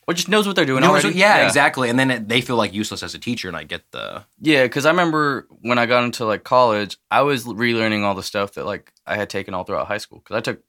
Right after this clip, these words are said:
Speaker 1: art classes all throughout high school.
Speaker 2: Mm-hmm.
Speaker 1: Um, and I was like,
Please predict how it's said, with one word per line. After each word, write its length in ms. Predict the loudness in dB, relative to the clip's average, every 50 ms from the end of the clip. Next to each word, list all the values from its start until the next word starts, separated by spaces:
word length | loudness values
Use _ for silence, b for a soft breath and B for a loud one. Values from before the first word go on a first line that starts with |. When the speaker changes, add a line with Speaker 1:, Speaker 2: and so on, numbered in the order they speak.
| _ _ 0
Speaker 1:
art 160 | 2 2 2
classes 300 | 0 -2 -2 -2 -4 -6
all 100 | -6 -4
throughout 220 | -4 -6 -8 -8
high 100 | -8 -12 -16
school. 220 | -16 -16 -18 -20 -20 _ -12
Speaker 2:
Mm-hmm. 600 | -12 -10 -10 -12 -14 -16 -20 _ _ _ -6 -2
Speaker 1:
Um, 580 | -2 0 0 0 -2 -4 -6 -10 -12 -16 -20 _ _ _ _ _ _ _ _ _ _ _ _ _ _ _ -20 -12 -6
and 640 | -4 -2 -2 -2 -2 -2 -4 -4 -6 -6 -6 -6
I 120 | -4 -4 -2
was 140 | -2 -4
like, 200 | -4 -6 -8 -8